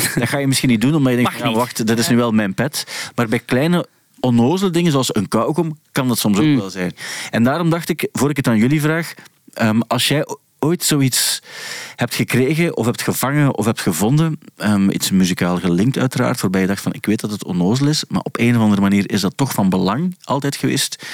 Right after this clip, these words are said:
Speaker 1: voor mij." Laat het dan weten via popcast at stubru punt be. En dan kunnen we misschien volgende week het er eens heel kort over hebben. Popcast at stubru punt be. Heb jij iets, iets, iets onbelangrijks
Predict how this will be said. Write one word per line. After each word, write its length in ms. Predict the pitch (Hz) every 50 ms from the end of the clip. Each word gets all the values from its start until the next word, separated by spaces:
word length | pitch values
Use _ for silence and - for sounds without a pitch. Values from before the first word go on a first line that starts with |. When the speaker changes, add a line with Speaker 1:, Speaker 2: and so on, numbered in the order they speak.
| - - - - -
Speaker 1:
voor 220 | - - 117 113 117
mij." 180 | 117 117 131 -
Laat 180 | 107 117 117
het 100 | - 120
dan 100 | 110 104
weten 200 | 104 131 135 135
via 120 | 113 110 101
popcast 500 | - - 160 - - - 147 147 - -
at 100 | - -
stubru 340 | - - 143 139 135 135 123
punt 260 | - 131 113 110 101
be. 100 | 90 107 104
En 240 | 101 107 104 90 - - - - - - -
dan 80 | - 104
kunnen 160 | 110 - 123
we 60 | 113
misschien 240 | 113 107 - - 110
volgende 260 | 104 110 107 101 101
week 140 | 107 127 -
het 160 | - - -
er 60 | 139 104
eens 220 | 101 - - -
heel 180 | - 107 - -
kort 220 | - 107 - -
over 180 | 104 92 92 92
hebben. 220 | 90 82 92 -
Popcast 460 | - 85 - - - 127 123 117 - 85
at 80 | -
stubru 300 | - - 123 120 123 117
punt 200 | - 117 107 101
be. 280 | 95 92 90 104 127 135 - - - - - -
Heb 180 | - 113 -
jij 100 | 127 113 110
iets, 160 | 107 - - - 101 95 - _ _ _ _ _ _ _ _ _ -
iets, 220 | 240 - - - -
iets 480 | 220 - - - - - - - - - - _ _ -
onbelangrijks 1040 | 160 170 170 135 131 131 139 147 143 127 120 107 98 - - - - - - -